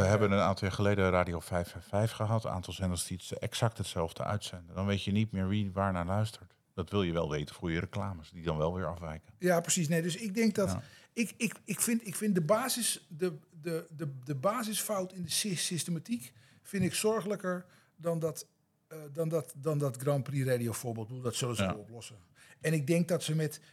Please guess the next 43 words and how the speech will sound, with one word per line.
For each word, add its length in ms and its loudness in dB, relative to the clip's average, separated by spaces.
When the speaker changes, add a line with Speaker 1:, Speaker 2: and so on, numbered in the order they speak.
Speaker 1:
ik 160 -14
neem 220 -4
aan 220 0
dat 180 2
ze 180 -2
met 180 0
die 220 -8
oplossing 460 0
die 100 -4
ze 100 -8
nu 120 2
voor 180 -6
Grand 200 0
Prix 200 -6
Radio 320 0
maken, 320 -10
dat 140 -6
ze 100 -8
daarmee 200 -2
Speaker 2:
Maar 100 8
die 120 6
was 140 6
al 80 8
eerder 320 6
verzonnen 440 6
voor 160 2
met 120 2
name 260 4
grote 380 4
zenders, 380 6
zodat 260 2
die 320 0
ook 240 0
kunnen 180 2
snappen 460 2
welke, 300 2
eh, 720 -4
welke 220 -4
bronnen 360 4
als 140 0
signaal 400 2
men 180 2
neemt. 440 -2